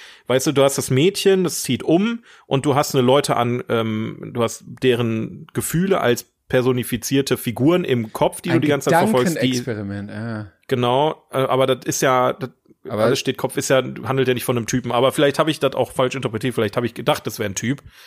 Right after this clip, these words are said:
Speaker 1: Ich sag einfach, alle, einfach Alles steht Kopf, was anderes fällt mir grad auch in der Tat leider nicht
Speaker 2: Scheiße.
Speaker 1: ein.
Speaker 2: Okay, ja.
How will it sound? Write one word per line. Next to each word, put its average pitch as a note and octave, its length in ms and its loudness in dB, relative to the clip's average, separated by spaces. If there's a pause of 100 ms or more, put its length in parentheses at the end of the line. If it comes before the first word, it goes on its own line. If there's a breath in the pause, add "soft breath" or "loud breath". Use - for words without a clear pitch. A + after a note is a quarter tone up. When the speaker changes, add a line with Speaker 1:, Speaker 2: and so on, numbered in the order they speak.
(140 loud breath)
Speaker 1:
Ich - 140 -2
sag G3 160 4
einfach, F3 220 -2
alle, E3+ 140 4
einfach E3 220 2
Alles D#3 200 2
steht C3+ 220 0
Kopf, - 320 0
was C3+ 220 -6
anderes B2+ 300 -4
fällt C#3 160 0
mir C3+ 80 -6
grad B2 180 -2
auch B2 180 -4
in A#2+ 120 -6
der A#2 100 -2
Tat B2+ 240 -4
leider A#2+ 260 0
nicht D#3 180 -4
Speaker 2:
Scheiße. - 180 -4
Speaker 1:
ein. E3 160 -8
Speaker 2:
Okay, C3+ 420 2 (100)
ja. C3 400 0